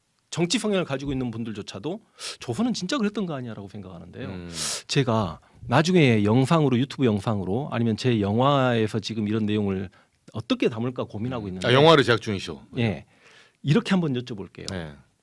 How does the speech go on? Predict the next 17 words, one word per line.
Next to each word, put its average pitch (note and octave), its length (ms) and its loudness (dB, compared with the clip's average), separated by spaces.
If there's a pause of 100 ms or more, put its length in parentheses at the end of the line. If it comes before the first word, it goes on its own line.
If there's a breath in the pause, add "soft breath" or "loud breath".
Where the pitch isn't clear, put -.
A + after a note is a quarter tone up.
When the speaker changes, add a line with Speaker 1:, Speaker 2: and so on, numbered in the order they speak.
(680)
Speaker 1:
우리가 C#3 240 4
이제 A#2+ 160 2
십오 B3 260 2
세기부터 G3+ 400 0
십구 - 240 -2
세기까지 E3+ 300 0
오백 D3 240 0
년의 C3+ 160 -4
조선인데 G2+ 600 -4
Speaker 2:
음. D#2+ 260 -14
Speaker 1:
십구 - 300 2
세기 B3 200 0
조선은 C#3 320 -6
뺄게요. A2 420 -14 (220)
Speaker 2:
음. F#2 160 -10
Speaker 1:
세도 G3 400 0
정치기, C3+ 680 0